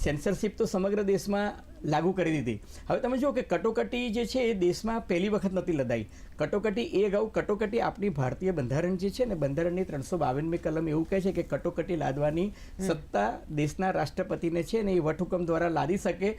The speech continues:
Speaker 2: હમ.
Speaker 1: જો એમને લ-, એવું લાગે કે દેશની ઉપર બાહ્ય આક્રમણ થઈ રહ્યું
Speaker 2: અને
Speaker 1: છે.
Speaker 2: અગાઉ બે વખત એ પ્રકારનું
Speaker 1: થયું
Speaker 2: થયું
Speaker 1: છે.
Speaker 2: હતું.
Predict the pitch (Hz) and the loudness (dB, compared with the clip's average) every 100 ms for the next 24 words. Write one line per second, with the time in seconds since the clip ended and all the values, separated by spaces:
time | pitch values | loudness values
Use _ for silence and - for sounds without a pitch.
0 | - 196 180 180 226 226 233 202 180 214 | -4 -4 0 2 4 4 2 4 4 4
1 | 175 156 160 226 202 208 170 165 160 220 | 2 2 2 2 2 2 2 2 2 0
2 | 202 214 185 147 143 190 147 143 156 147 | 0 0 0 2 4 2 0 -2 0 0
3 | 139 123 120 117 311 247 262 269 240 254 | 0 -2 0 2 2 2 2 2 2 2
4 | 285 285 302 294 285 269 269 277 302 320 | 0 0 0 0 0 0 0 0 0 2
5 | 330 302 220 190 160 | 2 2 0 -2 -6